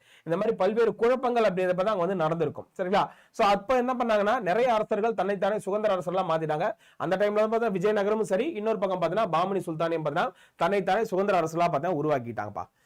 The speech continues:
அடுத்து பாருங்க, பாமினி பேரரசின் கடைசி மன்னர் பாத்தீங்கன்னா மூன்றாம் முகமது ஷா. ஓகே, முகமது கவான் என்பவர் மூன்றாம் முகமது ஷாவின், ஓகே, லெப்டினன்டாக நியமிக்கப்பட்டார். அதாவது பாத்தீங்கன்னா பகர ஆளுநர் அப்படின்னு சொல்லுவாங்க தெரியுங்களா, அவர் தான் பாத்தீங்கன்னா இந்த முகமது கவான். ஓகே, ரொம்ப ரொம்ப முக்கியமான ஒருப்பா.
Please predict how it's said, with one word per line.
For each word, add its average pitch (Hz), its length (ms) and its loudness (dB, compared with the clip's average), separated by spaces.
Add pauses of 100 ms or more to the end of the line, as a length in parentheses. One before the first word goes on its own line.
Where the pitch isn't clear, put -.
(200)
அடுத்து 220 220 2
பாருங்க, 208 220 2 (360)
பாமினி 285 400 2
பேரரசின் 208 560 2
கடைசி 220 400 0
மன்னர் 190 240 0
பாத்தீங்கன்னா 175 320 -2
மூன்றாம் 214 440 0
முகமது 165 380 0
ஷா. 143 140 2 (520)
ஓகே, 170 140 4 (140)
முகமது 262 440 2
கவான் 220 320 4
என்பவர் 180 360 2 (340)
மூன்றாம் 254 400 2
முகமது 190 400 2
ஷாவின், 170 380 0 (200)
ஓகே, 165 160 0 (200)
லெப்டினன்டாக 180 680 2
நியமிக்கப்பட்டார். 156 680 -2
அதாவது 165 180 0
பாத்தீங்கன்னா 185 280 -2 (360)
பகர 240 320 2
ஆளுநர் 190 320 4
அப்படின்னு 170 200 -2
சொல்லுவாங்க 170 280 2
தெரியுங்களா, 165 260 0 (380)
அவர் 180 200 2
தான் 208 120 2
பாத்தீங்கன்னா 220 240 0
இந்த 156 100 -2
முகமது 180 400 0
கவான். 131 240 0 (100)
ஓகே, 139 220 -2
ரொம்ப 185 240 0
ரொம்ப 214 120 2 (100)
முக்கியமான 175 420 2
ஒருப்பா. 123 200 -2